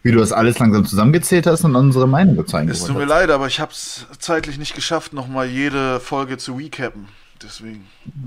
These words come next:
Speaker 1: Deswegen guckt man, naja, du hast sie als allererstes gesehen und ich dachte, du würdest dir da schon Notizen machen. Aber das ist auch okay, das ist okay. Ich meine, was sind schon sechs Folgen, äh, The Falcon and the Winter Soldier als neun Folgen WandaVision, die man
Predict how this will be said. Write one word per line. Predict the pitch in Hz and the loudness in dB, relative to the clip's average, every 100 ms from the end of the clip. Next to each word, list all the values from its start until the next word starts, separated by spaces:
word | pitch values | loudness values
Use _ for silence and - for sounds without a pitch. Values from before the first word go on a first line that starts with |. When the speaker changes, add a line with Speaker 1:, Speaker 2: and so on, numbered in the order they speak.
| - - | -10 -6
Speaker 1:
Deswegen | 95 - 113 117 | -4 0 2 2
guckt | 123 123 | 0 2
man, | 120 113 | 4 4
naja, | 98 127 127 | 4 4 4
du | 131 135 123 | 4 4 4
hast | 120 - | 2 2
sie | 120 113 | 4 4
als | 101 104 - | 6 4 2
allererstes | - 95 95 151 196 160 - | 0 2 4 4 4 0 0
gesehen | 123 110 120 135 127 | -2 2 4 6 6
und | 104 98 | 6 4
ich | 95 | 2
dachte, | 107 - | -4 -2
du | 104 | -4
würdest | - - | -4 -6
dir | 87 | -2
da | 120 175 | 0 0
schon | - 127 | 2 4
Notizen | 101 - 98 - 87 | 2 -2 -10 -2 -2
machen. | 85 78 - | -2 -4 -2
Aber | 107 104 | 2 2
das | 101 - | 0 -2
ist | - | -8
auch | - - | -12 -18
okay, | _ - 64 | _ -12 -10
das | - - | -10 -10
ist | - | -12
okay. | - - - - _ _ _ _ _ _ | -14 -20 -20 -20 _ _ _ _ _ _
Ich | 107 | 0
meine, | 117 | 4
was | 117 - | 4 4
sind | 160 | 4
schon | 156 131 | 4 4
sechs | 147 - | 4 0
Folgen, | - 147 147 131 143 | 2 4 6 4 4
äh, | 131 123 120 107 | 6 6 4 2
The | 120 | 0
Falcon | - 135 131 135 120 | 2 0 2 2 4
and | 107 | 4
the | 110 | 4
Winter | 120 131 110 | 2 2 0
Soldier | - 113 101 107 101 98 | 2 0 2 2 2 0
als | 95 - | -2 0
neun | 104 98 | 2 2
Folgen | 95 98 92 82 | 2 2 2 0
WandaVision, | 87 104 - 90 90 80 | 2 2 2 0 -2 -2
die | 87 | 0
man | 87 80 | 0 -2